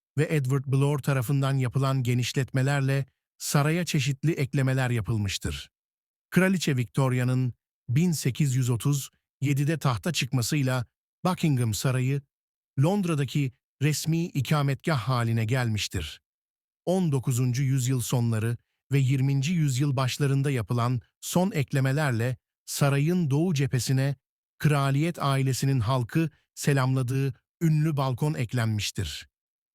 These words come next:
İkinci Dünya Savaşı'nda Alman bombardımanları sonucu yıkılan şapelin yerine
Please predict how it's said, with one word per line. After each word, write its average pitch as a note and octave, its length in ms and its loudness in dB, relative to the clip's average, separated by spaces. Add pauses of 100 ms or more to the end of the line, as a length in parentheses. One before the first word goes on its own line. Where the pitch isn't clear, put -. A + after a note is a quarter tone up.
(220)
İkinci F#3+ 360 0
Dünya F#3+ 280 0
Savaşı'nda C3+ 640 0 (340)
Alman D#3 440 0
bombardımanları C3+ 760 0
sonucu C3+ 400 0
yıkılan C3 360 0
şapelin C#3 480 0
yerine A#2 440 -2